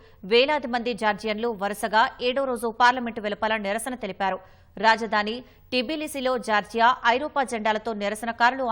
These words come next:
ఆందోళన చేశారు. గత ఆరు రోజులుగా రాత్రి వేళ ఆందోళన చేస్తున్న వారిని జలఫిరంగులు, టియర్ గ్యాస్తో పోలీసులు చెదరగొట్టారు. గురువారం నుంచి ఇప్పటి వరకు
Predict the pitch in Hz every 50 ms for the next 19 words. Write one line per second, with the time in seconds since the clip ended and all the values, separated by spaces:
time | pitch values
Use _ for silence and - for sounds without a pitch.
0 | 214 226 247 247 285 269 254 254 - 202 190 - 202 196 190 185 - - - _
1 | _ _ - 196 233 233 240 233 233 254 277 294 285 262 240 262 247 226 240 226
2 | 214 208 202 196 - 220 196 202 202 208 226 247 - - 220 220 247 254 262 262
3 | 247 233 - 220 208 208 - 233 226 220 214 214 202 208 208 226 - - - -
4 | _ _ - 175 220 240 254 262 - 277 240 240 226 220 220 220 247 254 - -
5 | - - - 254 254 294 320 330 262 262 262 247 254 - 254 240 240 - 233 233
6 | 247 240 - 240 226 - 240 214 220 214 196 208 185 - 208 202 202 196 - -
7 | _ _ _ - 196 202 233 240 233 247 233 233 226 226 208 - 247 240 214 208
8 | - 240 220 220 226 220 220 -